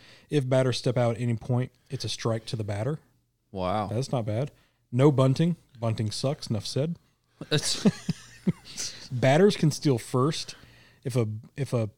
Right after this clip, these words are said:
Speaker 1: pass ball or wild pitch happens during any pitch of an at-bat, the batter can take off first.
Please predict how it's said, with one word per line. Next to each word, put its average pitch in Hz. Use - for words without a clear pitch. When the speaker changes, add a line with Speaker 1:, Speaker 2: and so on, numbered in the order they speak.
Speaker 1:
pass 143
ball 131
or 123
wild 117
pitch 131
happens 123
during 110
any 165
pitch 117
of 110
an 107
at-bat, 107
the -
batter 107
can 110
take 110
off 117
first. -